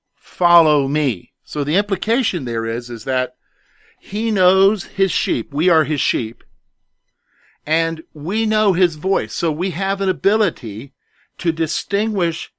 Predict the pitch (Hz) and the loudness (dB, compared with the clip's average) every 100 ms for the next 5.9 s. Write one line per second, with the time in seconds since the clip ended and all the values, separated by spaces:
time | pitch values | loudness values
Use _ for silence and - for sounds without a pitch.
0 | _ 165 220 180 160 185 185 110 120 - | _ -2 -2 -2 -2 0 0 -2 -6 -12
1 | - _ _ _ _ _ _ _ _ - | -14 _ _ _ _ _ _ _ _ -12
2 | - 185 226 214 202 185 - 170 - 208 | 0 2 2 0 -2 -4 -6 -10 -8 -6
3 | 220 214 190 135 151 180 160 127 117 139 | -4 -2 -4 -4 -4 -2 -2 -6 -8 -8
4 | 135 156 165 180 - 147 127 127 127 120 | -6 -4 -2 -2 -4 -8 -6 -8 -6 -10
5 | 110 117 - 139 143 110 104 98 | -8 -10 -4 -4 -4 -8 -8 -8